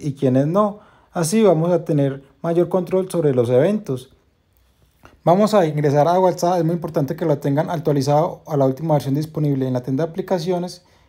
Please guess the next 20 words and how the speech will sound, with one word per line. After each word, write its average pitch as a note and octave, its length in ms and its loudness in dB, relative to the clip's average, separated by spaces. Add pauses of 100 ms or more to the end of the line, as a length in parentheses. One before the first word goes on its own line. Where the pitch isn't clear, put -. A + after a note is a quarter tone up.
(140)
En E3 60 -6
este F3 180 -4
caso F3 240 2
lo E3 80 2
estoy C#3 220 -2
haciendo D#3+ 380 0
desde C3 320 -2 (600)
iPhone, D#3+ 500 2 (540)
pero F#3 180 8
es D#3+ 100 4
igual F3 440 4 (320)
tanto E3 240 -2
en D3+ 80 2
ios D3+ 600 0 (840)
o C#3 140 2
en D3 100 4
iPhone D3 320 0
como C#3 220 2
en B2 60 4
Android. A2+ 340 2